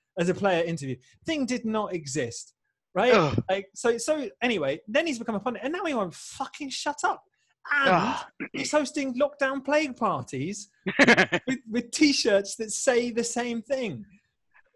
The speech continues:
Speaker 2: For
Speaker 1: It's
Speaker 2: his
Speaker 1: quite
Speaker 2: twenty-one-year-old son. No, don't do it. All
Speaker 1: <laughs>
Speaker 2: right,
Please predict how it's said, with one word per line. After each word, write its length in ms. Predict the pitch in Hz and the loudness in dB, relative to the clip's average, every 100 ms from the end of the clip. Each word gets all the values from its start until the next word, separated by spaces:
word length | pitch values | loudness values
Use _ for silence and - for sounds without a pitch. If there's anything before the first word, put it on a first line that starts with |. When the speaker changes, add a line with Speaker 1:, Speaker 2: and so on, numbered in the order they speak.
| - | -4
Speaker 2:
For 100 | 240 - 233 | -2 2 6
Speaker 1:
It's 100 | 202 | 6
Speaker 2:
his 100 | 202 | 6
Speaker 1:
quite 200 | 311 - | 4 -4
Speaker 2:
twenty-one-year-old 880 | - 262 247 247 240 233 233 226 226 | 0 2 4 4 6 6 6 6 4
son. 340 | - 330 254 117 - - | 2 2 2 0 -10 -4
No, 420 | 254 302 254 139 - - - _ - | 2 6 6 2 -4 -16 -20 _ 4
don't 260 | 294 320 - | 4 2 2
do 220 | 311 311 | 4 6
it. 360 | 226 123 - - _ _ - | 6 4 -2 -8 _ _ 0
All 100 | 165 | 6
Speaker 1:
<laughs> 120 | 156 | 6
Speaker 2:
right, 180 | 214 | 4